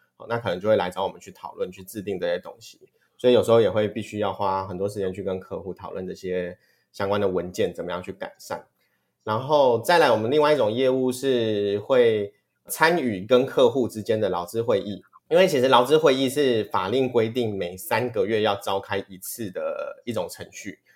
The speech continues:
那也有很多企业其实没，不见得真的有依法去开，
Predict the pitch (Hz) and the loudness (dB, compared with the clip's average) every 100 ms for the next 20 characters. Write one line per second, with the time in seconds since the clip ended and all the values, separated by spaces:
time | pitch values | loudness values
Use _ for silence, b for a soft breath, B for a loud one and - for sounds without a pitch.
0 | _ _ 127 107 95 90 - - _ _ | _ _ 0 2 0 -2 -6 -12 _ _
1 | - 120 120 143 202 185 160 113 160 160 | -18 -2 6 8 10 8 4 6 6 6
2 | 165 131 123 104 101 104 104 - 113 156 | 4 2 2 -4 -4 -4 -4 -6 0 2
3 | 120 110 92 92 117 117 95 82 101 101 | 2 2 -2 -2 -2 -2 -2 -4 -8 -10
4 | - - 95 - 73 | -12 -14 -16 -12 -12